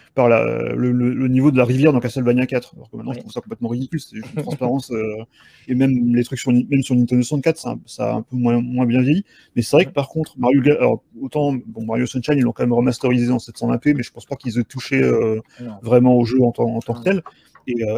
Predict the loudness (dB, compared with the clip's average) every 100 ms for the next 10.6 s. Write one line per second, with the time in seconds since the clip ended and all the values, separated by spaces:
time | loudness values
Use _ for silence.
0 | -4 -4 -4 -6 -6 2 2 2 -2 -6
1 | -6 -8 -8 -10 -12 -12 -10 -8 -8 -10
2 | -14 -18 -14 -14 -12 -14 -14 -16 -14 -12
3 | -12 -8 -6 -4 -6 -10 -4 0 2 2
4 | 2 4 4 4 4 4 4 2 4 2
5 | 2 0 -2 -2 -2 -2 -4 -8 -12 -12
6 | -10 -4 0 0 0 -2 0 4 6 6
7 | 4 0 -8 -10 -18 _ _ _ -4 -2
8 | -2 -4 -6 -6 -6 -6 -8 -4 -4 -2
9 | -4 -4 -6 -6 -4 -4 -4 -8 -6 -6
10 | -6 -6 -6 -2 -2